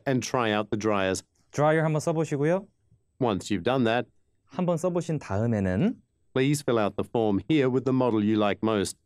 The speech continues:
Speaker 2: 이거죠.
Speaker 1: Please fill out the form here with the model you
Speaker 2: With the model. 오케이. 모델 넘버를 적어주시면서 fill out the form. 서류를 작성해주세요.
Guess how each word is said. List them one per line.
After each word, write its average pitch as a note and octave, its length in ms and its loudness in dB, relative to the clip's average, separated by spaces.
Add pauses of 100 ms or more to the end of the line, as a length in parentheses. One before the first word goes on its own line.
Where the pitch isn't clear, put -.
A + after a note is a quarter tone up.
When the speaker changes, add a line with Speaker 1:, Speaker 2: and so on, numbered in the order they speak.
Speaker 2:
이거죠. B2+ 340 0 (440)
Speaker 1:
Please C#3+ 260 0
fill A#2 180 0
out G2+ 160 0
the - 140 -6
form G#2+ 400 0
here C#3+ 220 4
with B2+ 140 0
the C3 100 0
model A#2+ 260 2
you G#2 140 2 (340)
Speaker 2:
With B2+ 220 -4
the A#2 160 0
model. G#2 600 0 (100)
오케이. G2 400 -2
모델 B2+ 420 0
넘버를 C#3 400 -2
적어주시면서 G#2+ 1000 -4
fill E3 180 -4
out C#3 140 -4
the A2 60 -8
form. G#2 320 -4 (400)
서류를 E3 400 0
작성해주세요. F2+ 600 -6